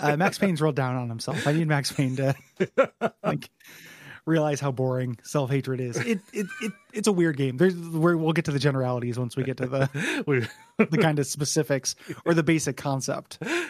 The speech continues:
Speaker 2: Yes.
Speaker 1: uh, out of the way. But yeah, he, Max Payne does not like himself very much.
Speaker 2: No. Well, if I kill thousands of people, I probably would be, uh, kinda iffy about it too.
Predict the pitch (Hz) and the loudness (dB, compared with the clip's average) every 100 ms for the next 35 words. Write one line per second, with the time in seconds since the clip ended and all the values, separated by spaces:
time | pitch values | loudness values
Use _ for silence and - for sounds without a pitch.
0 | - 120 - - - - - 123 120 123 | -6 -6 -4 -4 -4 -8 -8 -6 -4 -6
1 | 196 120 120 123 139 139 147 - 170 _ | -8 -8 -6 -6 -6 -6 -8 -8 -10 _
2 | - _ _ - 151 151 135 139 175 160 | -18 _ _ -8 -2 0 0 0 -2 -4
3 | _ - 170 180 - 156 135 123 131 131 | _ -6 0 0 2 0 0 -2 -2 -2
4 | 131 127 135 - 139 - 110 110 175 - | -4 -6 -10 -10 -10 -8 -8 -8 -12 -8
5 | - 220 185 110 92 95 107 - - 247 | 0 0 0 -6 -8 -10 -10 -14 -2 2
6 | 208 139 120 123 110 104 107 101 101 113 | 2 2 -2 -2 -4 0 0 0 -2 -4
7 | - 120 131 117 113 127 110 113 117 131 | -4 -2 -2 -2 -2 -2 -2 -2 -4 -4
8 | 131 131 113 139 139 135 131 131 143 160 | -4 -6 -4 -4 -2 -4 -4 -4 -2 -2
9 | 156 151 - 156 143 147 151 226 - - | 0 -2 -2 -2 -2 0 0 -2 -4 0
10 | 190 175 | 0 0